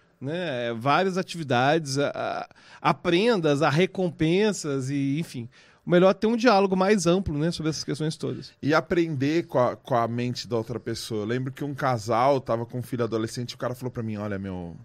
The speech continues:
Speaker 2: o moleque tá lendo um livro aí, cara,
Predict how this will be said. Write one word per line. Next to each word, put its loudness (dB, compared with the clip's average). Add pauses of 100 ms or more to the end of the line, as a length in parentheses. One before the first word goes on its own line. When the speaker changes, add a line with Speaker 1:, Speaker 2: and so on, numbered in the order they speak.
(720)
Speaker 2:
o -18
moleque -10
tá -10
lendo -2
um -2
livro -2
aí, -4
cara, -6